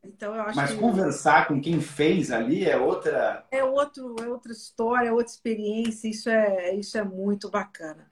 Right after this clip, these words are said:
Speaker 1: Porque aí é aquela história, não é a sua interpretação. Você escuta do cara qual é a intenção dele,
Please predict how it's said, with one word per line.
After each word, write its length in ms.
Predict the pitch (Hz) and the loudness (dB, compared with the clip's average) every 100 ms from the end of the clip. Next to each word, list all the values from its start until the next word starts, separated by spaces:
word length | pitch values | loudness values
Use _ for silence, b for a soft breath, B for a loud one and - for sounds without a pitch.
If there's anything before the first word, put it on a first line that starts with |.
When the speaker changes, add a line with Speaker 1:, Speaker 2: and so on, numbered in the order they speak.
| B B | B B
Speaker 1:
Porque 200 | 254 254 | 4 6
aí 240 | 262 285 294 b | 6 4 -4 b
é 80 | 240 | -6
aquela 220 | 247 294 | -2 -2
história, 240 | 277 240 220 | -2 -4 -4
não 140 | 254 | -2
é 80 | 339 | -2
a 60 | 370 | -2
sua 220 | - 311 | -6 -10
interpretação. 800 | 277 262 254 233 233 220 202 151 | -8 -10 -8 -10 -8 -10 -12 -10
Você 200 | 185 226 | -8 -6
escuta 420 | 311 - - 480 440 | -6 -4 0 0 0
do 140 | 339 | 0
cara 260 | 285 349 370 | 2 2 2
qual 280 | - 571 | 2 4
é 80 | 330 | 4
a 140 | 392 480 | 0 -4
intenção 500 | 494 523 - 370 320 | -6 -6 -6 -8 -6
dele, 420 | 262 311 233 | -6 -6 -6